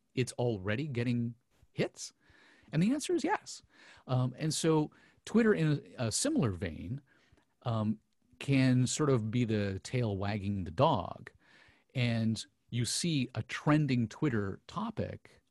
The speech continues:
on something, and suddenly the news department figures, "Oh, well, this is what everyone's interested in. Therefore, this is what we need to focus on." Well, the problem is, is that the people who say that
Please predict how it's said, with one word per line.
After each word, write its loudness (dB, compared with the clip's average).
on -2
something, -6
and 0
suddenly 0
the 0
news 4
department 0
figures, -2
"Oh, 4
well, -2
this 2
is -2
what -6
everyone's -4
interested -4
in. -12
Therefore, 0
this 4
is -4
what -6
we -4
need -6
to -12
focus -4
on." -12
Well, 0
the -4
problem 0
is, -2
is -4
that -6
the -6
people -2
who -6
say -2
that -8